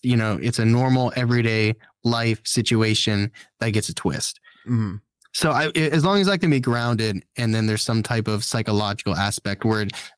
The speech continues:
Speaker 1: the, the narrator's unreliable. So you start piecing things together where, you know, like, d-, was that scene real or was that in their mind? Or is this character, like, I love that reveal where you find, and it's, it's, it's a trope and it's maybe a little overdone, but where you just find out, like,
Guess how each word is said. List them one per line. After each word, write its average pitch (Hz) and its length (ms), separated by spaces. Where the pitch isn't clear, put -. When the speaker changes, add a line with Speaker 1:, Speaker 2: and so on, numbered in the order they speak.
Speaker 1:
the, 127 220
the 135 120
narrator's 135 540
unreliable. 110 680
So - 120
you 123 120
start - 300
piecing 120 400
things 113 220
together 104 580
where, 107 560
you 117 100
know, 101 340
like, 120 220
d-, 127 80
was 131 180
that 131 200
scene 127 300
real 156 320
or 156 180
was 131 120
that 123 140
in 120 60
their 120 120
mind? 107 380
Or 101 100
is 110 100
this 123 140
character, 160 460
like, 135 180
I 156 100
love 160 400
that 135 160
reveal 113 560
where 135 120
you 127 100
find, 131 220
and 147 100
it's, 139 200
it's, - 340
it's 165 180
a 175 60
trope 113 340
and 117 100
it's 110 280
maybe 131 300
a 107 60
little 107 180
overdone, 107 420
but 185 80
where 190 100
you 196 120
just 175 160
find 139 280
out, 120 160
like, 120 160